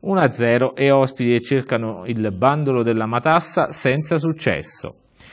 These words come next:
Poi al trentaduesimo gli uomini di Torti rimangono in dieci per l'espulsione combinata a scapito di Luca De Meis e la circostanza rianima il Paterno che al trentacinquesimo mette su la percussione del secolo.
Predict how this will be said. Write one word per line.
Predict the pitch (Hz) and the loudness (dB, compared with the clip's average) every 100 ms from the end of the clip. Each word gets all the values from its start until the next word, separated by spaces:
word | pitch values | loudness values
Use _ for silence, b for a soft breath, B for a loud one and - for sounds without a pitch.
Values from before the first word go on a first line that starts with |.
| B B | B B
Poi | - 131 117 120 131 | 2 4 4 4 4
al | 113 107 | 4 2
trentaduesimo | 110 117 110 110 110 135 156 156 151 | 0 -2 0 -2 2 4 4 2 0
gli | 127 | 0
uomini | 127 127 123 123 | 0 0 -2 -2
di | |
Torti | 123 147 160 160 156 | 2 2 2 0 0
rimangono | 127 123 127 113 110 | 0 -2 -2 -2 -2
in | 123 | 0
dieci | 156 190 190 | 2 2 2
per | 170 165 | -2 0
l'espulsione | 175 - 175 - - 113 107 131 | -2 -2 -4 -4 -2 -2 0 -2
combinata | 160 151 117 110 117 | 0 0 0 0 2
a | 135 | 0
scapito | - - 120 120 127 127 | 0 4 4 4 2 0
di | 120 | 0
Luca | 139 135 139 | 0 0 0
De | 131 131 | 0 0
Meis | 135 131 131 131 - 139 B B B | -2 0 -2 -2 -4 -6 B B B
e | 147 | 0
la | 151 139 147 | 2 0 -4
circostanza | - 196 170 156 - 196 104 104 117 131 | -2 -2 0 0 2 2 0 -4 -4 -2
rianima | 131 135 123 120 120 | 0 2 0 -2 -4
il | |
Paterno | 123 156 190 190 165 151 | 0 0 4 2 2 -2
che | 151 127 | 2 2
al | 113 110 | 2 0
trentacinquesimo | 131 139 127 123 143 139 127 113 107 120 | -2 -4 -4 -4 -4 0 2 2 0 -6
mette | 113 117 110 120 | -8 -8 -6 -6
su | 117 120 | -4 -2
la | 110 | -2
percussione | 107 127 - 160 - 156 151 | -2 -4 -4 -4 2 2 4
del | 147 147 | 2 0
secolo. | - 104 87 - 82 | 0 0 0 -6 -12